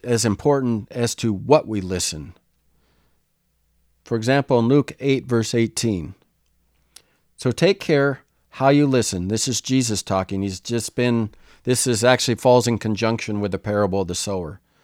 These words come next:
So this is Luke eight, verse eighteen. "So take care how you listen. For whosoever has, to him shall be given, and whoever does not have,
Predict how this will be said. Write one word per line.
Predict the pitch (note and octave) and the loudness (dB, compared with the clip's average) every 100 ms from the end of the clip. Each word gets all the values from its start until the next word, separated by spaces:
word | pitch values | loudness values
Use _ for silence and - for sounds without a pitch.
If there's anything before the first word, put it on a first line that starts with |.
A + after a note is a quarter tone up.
| _ - - _ | _ -20 -20 _
So | - A2+ | -2 0
this | A#2+ D#3 | 2 0
is | C3+ | 2
Luke | D3 C#3+ - - | 4 2 0 2
eight, | C3 C#3 - | 2 2 -2
verse | A#2+ A#2 - | -2 -2 0
eighteen. | B2+ A#2 - G2+ | -2 -2 -2 -4
"So | - G2+ | -2 -6
take | - D#3+ - | 0 0 0
care | F3+ C#3+ C3 - _ _ _ - | -2 0 0 -4 _ _ _ -4
how | A#2+ | 0
you | C3 B2 | 2 2
listen. | G#2 F#2+ - C#2+ - _ _ _ _ _ _ _ | 0 -2 -4 -10 -14 _ _ _ _ _ _ _
For | B2 | -2
whosoever | A2+ D#3 E3+ - D3+ _ _ C3+ C3+ C3+ A2+ | 2 2 2 -4 -14 _ _ 2 2 2 -2
has, | C3+ F3+ B2+ F2 F#2+ - - _ _ _ | -2 0 0 -2 -4 -8 -12 _ _ _
to | - | -6
him | G2 D3 | 0 0
shall | C3 A#2+ | 0 -2
be | G#2+ G#2 | -4 -2
given, | B2+ A2+ F#2+ G2+ | -2 0 -2 -4
and | G2+ | 0
whoever | D#3+ F3 D3+ _ _ - C#3+ C3 A#2 | 0 0 -2 _ _ 0 0 0 -4
does | G#2 A2 G#2+ | -2 -2 0
not | D3+ G3 | 0 0
have, | G2+ F#2 F#2+ A2+ | -2 -4 -6 -10